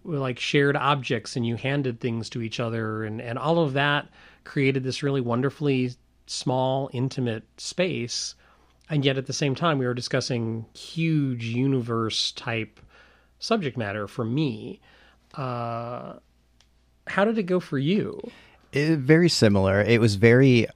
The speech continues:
Speaker 2: life coachy in a way. Um, and I don't mean that in any way to be negative. It was very good. Um, just kinda like what you were saying, uh, the mind frame you're in, and it's, you know, the mindset I've been in,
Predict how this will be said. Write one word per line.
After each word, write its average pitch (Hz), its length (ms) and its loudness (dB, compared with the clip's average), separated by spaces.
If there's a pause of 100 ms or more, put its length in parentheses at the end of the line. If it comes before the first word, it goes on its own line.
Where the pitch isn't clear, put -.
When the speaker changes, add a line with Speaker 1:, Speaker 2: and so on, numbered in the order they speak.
Speaker 2:
life 101 360 4
coachy 92 600 -2
in 95 100 0
a 90 80 0
way. 90 400 -4 (140)
Um, 92 340 2
and 107 100 6
I 110 100 8
don't 117 180 6
mean 117 240 8
that 101 260 4 (380)
in 101 260 0
any 123 220 8
way 107 240 8
to 98 80 4
be 95 100 2
negative. 95 640 0
It 107 100 4
was 101 140 2
very 101 320 4
good. 95 520 2
Um, 92 280 2
just 107 220 -2 (520)
kinda 151 200 6
like 123 120 8
what 107 120 6
you 110 80 8
were 107 100 6
saying, 101 600 4
uh, 95 200 4 (160)
the - 80 4
mind 95 340 4
frame 92 240 2
you're 92 180 2
in, 90 180 2
and 90 280 -2
it's, - 260 -2
you 107 120 4
know, 92 120 4
the 90 100 4
mindset 107 580 8
I've 98 220 6
been 113 140 8
in, 120 260 8